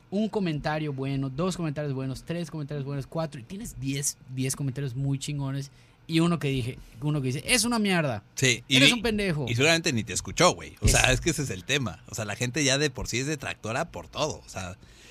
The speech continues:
Speaker 2: porque yo creo que también el, el, el tema es que la gente está muy enojada. O sea,
Speaker 1: Exacto.
Speaker 2: yo ahorita siento en las redes sociales y todo que la gente, por el, por no tener trabajo, por haberse quedado sin, sin algún familiar,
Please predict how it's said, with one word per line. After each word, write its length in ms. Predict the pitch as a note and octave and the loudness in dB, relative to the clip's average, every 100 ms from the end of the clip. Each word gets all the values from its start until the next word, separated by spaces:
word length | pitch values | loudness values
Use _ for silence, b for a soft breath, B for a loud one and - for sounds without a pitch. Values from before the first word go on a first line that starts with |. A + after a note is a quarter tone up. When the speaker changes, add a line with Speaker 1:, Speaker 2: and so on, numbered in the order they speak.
| B - | B 4
Speaker 2:
porque 260 | - D#3 | 6 6
yo 80 | E3+ | 2
creo 120 | G#3 | 0
que 120 | G3 | 0
también 320 | E3 C3+ C#3 D#3 | 2 2 2 2
el, 160 | D3+ | -2
el, 220 | - A2+ A2+ - | -4 -6 -6 -8
el 160 | B2 A2+ | -6 -2
tema 200 | C3 C#3+ | -2 -2
es 60 | - | -4
que 80 | |
la 120 | B2+ - | -4 -4
gente 200 | A#2+ D#3 | -6 -6
está 140 | - | -6
muy 140 | D3+ A2 | -6 -6
enojada. 500 | E2+ - G2+ C#2+ - - | -6 -6 -8 -8 -16 -6
O 40 | D#2+ | 0
sea, 100 | G#2 | 2
Speaker 1:
Exacto. 200 | A#2+ A2+ | 2 2
Speaker 2:
yo 80 | C#3+ | 2
ahorita 400 | E3 D#3+ E3+ B2 | 2 0 -2 -2
siento 680 | - C3 C3 D3 E3+ D#3+ C3+ B B B | -2 0 0 0 0 -2 -4 B B B
en 220 | - G#2 G2 | -6 -4 -4
las 120 | G2 | -2
redes 200 | C3 C#3 | -2 0
sociales 460 | A2 - A#2+ C3 | -2 -2 -2 -4
y 40 | F2 | -8
todo 280 | G#2 A2+ B2+ | -6 -6 -6
que 100 | F#2+ | -8
la 80 | E2 | -8
gente, 720 | A2+ A2 C3+ B2+ A2+ G2 F#2 | -6 -2 0 2 0 -2 -6
por 480 | - C3+ F3+ F#3 F3+ D#3 | -4 -4 -4 -4 -2 -2
el, 520 | B2 A#2 A2 G#2 G2 - | -2 -2 -2 -4 -8 -8
por 340 | B2+ C3+ A#2+ A#2+ | -6 -6 -6 -6
no 100 | A2+ | -6
tener 260 | A2 G#2 | -6 -6
trabajo, 800 | F#2+ F#2 F#2 G2 - F2 F#2 F2 F2 | -6 -6 -4 -4 -4 -6 -4 -6 -8
por 160 | F#2+ | -10
haberse 340 | F#2 G2+ G2 G2 | -10 -10 -10 -10
quedado 400 | F#2+ F#2+ F#2+ F#2 | -10 -8 -8 -8
sin, 420 | - E2+ E2+ F2 - B B B | -8 -10 -10 -12 -18 B B B
sin 120 | G#2 | -6
algún 240 | G2+ G#2 | -2 -2
familiar, 640 | G2+ G2+ F2+ F2 F2+ F2+ | -2 -4 -4 -6 -6 -6